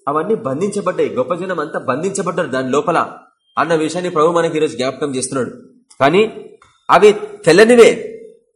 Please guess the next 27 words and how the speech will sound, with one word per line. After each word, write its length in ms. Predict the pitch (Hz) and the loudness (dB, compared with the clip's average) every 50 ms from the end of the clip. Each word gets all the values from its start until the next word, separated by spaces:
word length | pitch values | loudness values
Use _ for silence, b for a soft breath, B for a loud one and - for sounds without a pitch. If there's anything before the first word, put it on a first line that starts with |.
| _ - 151 | _ -2 0
కన్యకలే, 720 | 156 180 214 220 220 226 226 214 165 110 - - - - | 2 4 6 6 6 6 6 6 4 2 -2 -6 -6 -2
కానీ 240 | 151 165 185 220 233 | -2 0 0 0 -2
బుద్ధి 240 | - - 151 143 160 | -2 -2 -2 0 0
లేనివి. 540 | 165 165 147 147 139 147 135 104 - - 120 | 0 0 0 0 0 0 -2 -2 -4 -8 -8
ఎందుకంటే 760 | 139 160 165 165 139 120 120 170 226 262 254 - - - - - - - | -6 -4 -2 -2 -2 -2 0 0 0 0 0 -4 -12 -16 -18 -20 -14 -6
నల్ల 260 | 113 147 170 208 226 | 0 0 2 4 2
గుర్రాలని 460 | 214 170 185 170 165 165 156 151 156 147 | 2 2 4 4 4 4 4 2 -2 -2
వెంబడిస్తున్నాయి, 880 | 135 131 131 135 139 131 - - 131 127 127 113 98 85 - - _ _ _ - 113 | -2 0 0 0 0 0 -2 -4 -6 -6 -6 -6 -6 -10 -16 -20 _ _ _ -12 -4
నల్లవి 340 | 117 139 160 196 220 220 208 | -2 0 2 2 4 4 4
ఎక్కడ 260 | - - 196 190 165 | 4 2 0 2 2
పోతే 240 | 139 127 - 175 196 | 2 0 0 -4 -4
దాని 260 | - 175 180 185 180 | -2 -2 -2 -2 0
వెనకాల 340 | 165 165 208 214 254 247 240 | 0 0 2 4 4 6 6
పోతున్నాయి 380 | 220 214 208 214 185 185 175 | 8 6 6 4 2 0 0
ఇవన్నీ 540 | 160 147 151 160 175 180 180 175 - - - _ _ - | 0 0 0 0 -2 -4 -6 -6 -10 -16 -20 _ _ -4
అన్న 160 | 151 170 175 | 0 2 2
విషయాన్ని 360 | 165 156 147 143 190 185 185 170 | 2 2 0 0 0 0 0 2
ప్రభు 200 | 170 156 160 170 | 4 4 4 4
మనకి 560 | 160 160 151 147 143 - 135 127 127 127 - | 4 2 0 0 -2 -2 -4 -4 -4 -2 -2
పోయిన 160 | 139 135 143 | 0 2 4
వారం 240 | 147 143 147 143 135 | 4 4 4 2 0
జ్ఞాపకం 360 | 117 123 127 123 - 131 123 | 0 -2 -2 -2 -4 -6 -4
చేసిండు. 360 | 131 127 - 131 120 113 107 87 - - - - - _ - 180 | -4 -6 -6 -6 -4 -4 -4 -6 -6 -12 -20 -20 -20 _ -6 -6
అయితే 220 | 226 240 240 220 180 185 | -4 0 0 0 0 0
ఈ 600 | 170 - 175 180 180 180 180 175 - 123 117 117 | -2 -2 0 2 4 4 4 2 0 -2 -4 0
నాలుగు 720 | 127 143 220 254 262 226 220 180 160 165 196 214 - - - - - - - - | 2 2 2 2 2 2 2 2 2 2 0 -2 -6 -8 -16 -18 -20 -20 -10 -2
రథములు 840 | 107 131 143 170 180 170 147 135 156 185 233 240 - - - - | 0 2 4 4 2 2 4 4 6 6 4 4 2 -2 -12 -14